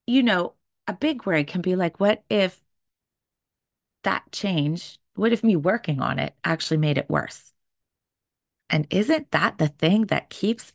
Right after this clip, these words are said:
us stuck, right? Is thinking those what ifs. What if I shared my feelings? What if I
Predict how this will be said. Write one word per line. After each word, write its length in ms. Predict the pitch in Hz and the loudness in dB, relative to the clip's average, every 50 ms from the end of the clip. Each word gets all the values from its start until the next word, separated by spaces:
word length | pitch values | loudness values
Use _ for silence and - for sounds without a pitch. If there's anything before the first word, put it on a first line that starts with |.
| _ | _
us 360 | - 180 185 190 202 - - _ - | -2 0 0 0 0 -4 -10 _ -18
stuck, 920 | - - - - - - - - _ - 165 175 170 - - - - - - _ - - - - - - - _ | -16 -14 -12 -12 -12 -12 -12 -6 _ 2 4 4 2 2 -4 -14 -20 -20 -20 _ -20 -20 -20 -20 -20 -20 -12 _
right? 540 | - 165 165 185 226 277 320 370 - - - - - - - - - | -2 0 2 2 4 4 2 2 -2 -6 -12 -18 -20 -20 -14 -4 -2
Is 140 | - 202 - | -2 -2 0
thinking 520 | - - 226 220 220 - 262 240 247 214 | 0 2 2 2 2 2 0 0 0 0
those 380 | 175 185 180 180 185 180 - - | 0 2 2 2 2 0 -2 -2
what 240 | 165 170 175 - _ | -2 -2 -2 -4 _
ifs. 360 | - 160 160 143 143 - - - - _ _ _ _ _ _ _ _ _ _ _ _ _ _ | -2 -2 0 -2 -2 -6 -10 -20 -20 _ _ _ _ _ _ _ _ _ _ _ _ _ _
What 600 | - 156 151 160 196 202 233 269 - - - - - _ _ | -12 -8 -2 0 2 2 2 2 -2 -6 -12 -16 -16 _ _
if 340 | - 196 196 202 208 208 - - _ _ _ - | -4 -2 -2 0 -2 -4 -6 -12 _ _ _ -4
I 480 | 175 170 170 170 170 180 190 196 220 - | -2 0 0 0 0 0 -2 -4 -6 -10
shared 480 | - - - 170 165 165 165 160 - - | -12 -6 -2 0 2 2 0 0 -2 -2
my 160 | 160 156 151 | -2 -2 -2
feelings? 580 | 147 - - - - - - - - 147 - _ _ - - - - - - - _ _ | -2 -4 -6 -6 -4 -6 -8 -10 -12 -14 -18 _ _ -20 -20 -20 -20 -20 -20 -20 _ _
What 500 | 190 190 214 233 254 - - - - - _ - | 0 2 2 4 2 2 -2 -6 -10 -12 _ -2
if 340 | - 185 180 185 180 - - _ _ | 0 2 2 2 0 -4 -10 _ _
I 640 | - 156 147 160 151 147 151 147 147 147 147 - - | -6 -4 -2 -2 -2 -2 0 0 0 -2 -2 -4 -6